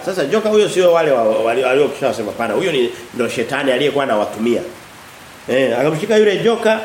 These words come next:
wa zamani ambaye ni ibilisi na shetani, akamfunga miaka elfu.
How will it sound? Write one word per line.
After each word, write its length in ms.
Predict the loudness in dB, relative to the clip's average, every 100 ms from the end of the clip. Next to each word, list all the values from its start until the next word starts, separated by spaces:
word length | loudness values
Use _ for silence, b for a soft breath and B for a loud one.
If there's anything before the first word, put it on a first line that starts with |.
| -12 B B B -4
wa 220 | 0 0
zamani 760 | 2 0 2 2 2 2 2 0 0
ambaye 480 | 0 2 0 0 0
ni 180 | 0
ibilisi 640 | 0 2 2 4 2 2 0
na 140 | 0
shetani, 580 | 0 0 0 0 0 0
akamfunga 840 | 0 0 -2 -4 -2 2 2 2
miaka 380 | 2 0 -2 0
elfu. 360 | 2 2 0